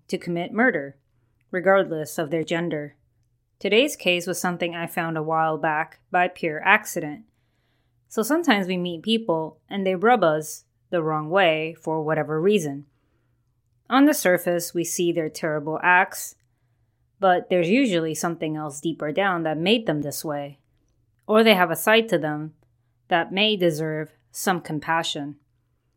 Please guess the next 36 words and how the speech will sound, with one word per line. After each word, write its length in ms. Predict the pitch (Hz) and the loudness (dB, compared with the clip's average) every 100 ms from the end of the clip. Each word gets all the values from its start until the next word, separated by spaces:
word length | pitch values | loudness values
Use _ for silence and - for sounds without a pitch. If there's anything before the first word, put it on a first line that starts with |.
| _ - | _ 2
but 140 | 254 | 6
it 100 | 247 | 6
does 180 | 214 180 | 4 2
not 240 | 175 180 | -2 -2
necessarily 640 | 180 175 180 196 185 175 151 | -4 -8 -2 2 2 0 -2
cancel 460 | - 170 156 160 | -4 -6 -4 -4
out 380 | 147 147 - _ | -2 -2 -6 _
their 120 | 160 156 | -6 -4
terrible 480 | - 170 143 143 | -2 -2 -2 -2
actions. 640 | 147 165 - 147 139 - - _ _ _ _ _ _ _ - | 0 0 -2 -10 -12 -14 -20 _ _ _ _ _ _ _ -2
Today's 380 | 262 277 339 - | 4 6 6 2
case 360 | 214 196 185 | 4 4 2
is 120 | 180 | -6
kinda 340 | - - 226 165 | -6 0 2 2
like 280 | 156 165 - | -2 -4 -6
this, 360 | 139 143 - _ - | -8 -8 -12 _ -4
but 140 | 185 | 2
in 80 | 185 | 2
the 140 | 180 | 2
worst 340 | 160 170 165 - | 0 0 0 -2
way 140 | 156 | -4
possible. 640 | 151 185 180 - 139 147 - _ _ _ _ _ _ _ _ - | 2 4 4 0 -10 -12 -16 _ _ _ _ _ _ _ _ 2
No, 340 | 226 233 233 | 6 8 6
we 180 | 214 220 | 6 6
will 220 | 226 220 | 8 6
not 320 | 214 214 220 | 4 4 2
be 120 | 220 214 | 0 0
discussing 600 | 196 - 175 170 - 165 | 0 0 -2 -2 -2 -6
a 80 | 156 | -6
terrible 460 | - 202 196 196 | -2 0 2 0
customer 580 | - 180 156 - 160 160 | -2 -4 -4 -6 -6 -4
being 320 | 156 160 160 | -4 -4 0
mean 320 | 208 220 214 | 2 4 4
to 120 | 220 190 | 0 0
the 100 | 180 | 0
waiter 500 | 156 156 160 156 | 0 -2 -2 -6